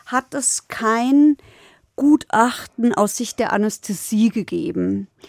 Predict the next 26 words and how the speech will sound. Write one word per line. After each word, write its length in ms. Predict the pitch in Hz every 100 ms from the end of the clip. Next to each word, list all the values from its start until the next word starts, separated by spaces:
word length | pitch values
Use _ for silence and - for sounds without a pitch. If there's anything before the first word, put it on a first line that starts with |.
| - -
sondern 560 | 208 220 233 247 277 269
es 200 | 208 -
hat 520 | 226 262 - - -
nur 600 | 220 214 226 240 269 277 277 - - - _ -
das 220 | 214 -
Gutachten 640 | 226 254 - 214 208 -
des 200 | 220 208
Gynäkologen 760 | - 214 208 202 202 190 240 240
gegeben 340 | 202 208 208
und 80 | 196
natürlich 340 | 190 180 185 -
die 100 | 180
Rechtsmedizin, 1000 | 170 190 - 202 190 190 - 202 196 196 - - -
die 120 | 208
die 120 | 202
Frau 340 | 190 - 180 208
dann 220 | 202 196
untersucht 640 | 190 202 190 175 214 -
haben. 240 | 185 165 170
Da 80 | 185
muss 160 | 196 220
ja 60 |
auch 120 | -
immer 200 | 202 180
geguckt 400 | 170 - 247 -
werden. 460 | 214 202 208 202